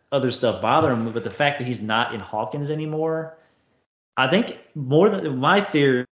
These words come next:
is that he's probably still having some kind of visions or nightmares and things like that, but doesn't think that it could be real,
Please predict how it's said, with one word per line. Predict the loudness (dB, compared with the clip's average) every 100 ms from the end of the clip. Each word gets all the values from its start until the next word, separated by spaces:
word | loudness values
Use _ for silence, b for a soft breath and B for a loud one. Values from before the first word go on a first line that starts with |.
| -6
is | -2 0 0 0 2 0 -2
that | -6
he's | -6
probably | -8 0 2 4 2 -2
still | -4 -2 0 0
having | 0 -4
some | -4 -4
kind | -2 -2
of | -2
visions | -2 -2 -6 -8
or | -6
nightmares | 0 0 0 0 0 0 0 -2 -4 -12 -18 _ _ _ _ _ _ _ _ -6
and | 0
things | 0 2
like | 0 2
that, | 0 0
but | -6 -10 _ _ 4
doesn't | 4 6 2
think | 2 0 0
that | -2
it | -2
could | -6 -4
be | -4
real, | -2 0 2 2 2 -2 -6 -8